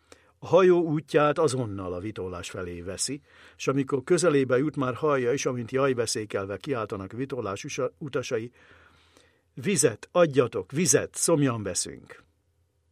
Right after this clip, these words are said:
Nagyhajóról pedig méltatlankodva felelik a kétségbeesetteknek: „Hát merítsetek,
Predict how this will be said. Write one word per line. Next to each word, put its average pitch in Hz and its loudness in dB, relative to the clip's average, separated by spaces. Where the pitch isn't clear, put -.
Nagyhajóról 127 -2
pedig 123 -4
méltatlankodva 95 -6
felelik 92 -8
a 87 -6
kétségbeesetteknek: 117 -6
„Hát - -2
merítsetek, 107 -4